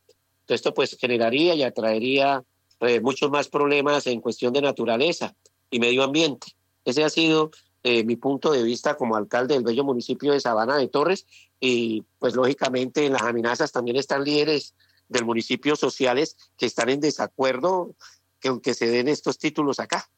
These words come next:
Ese es el tema en sí por parte de esta amenaza, o presunta amenaza, ¿no?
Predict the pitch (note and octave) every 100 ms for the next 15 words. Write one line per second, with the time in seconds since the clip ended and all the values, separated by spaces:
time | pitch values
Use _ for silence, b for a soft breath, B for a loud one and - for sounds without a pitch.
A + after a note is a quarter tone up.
0 | _ _ _ _ _ _ _ _ _ -
1 | E3+ D#3+ D#3+ E3+ - E3 D3+ D3+ D#3+ -
2 | C3 A#2 D#3+ F#3+ F#3+ C3 A#2+ C3+ C3+ C3
3 | C#3+ B2 A#2+ C#3 B2+ C3+ D3 - _ _
4 | _ _ _ _ _ _ _ _ _ _
5 | A#2+ B2 B2 D#3+ D3+ D3+ C3 C#3+ -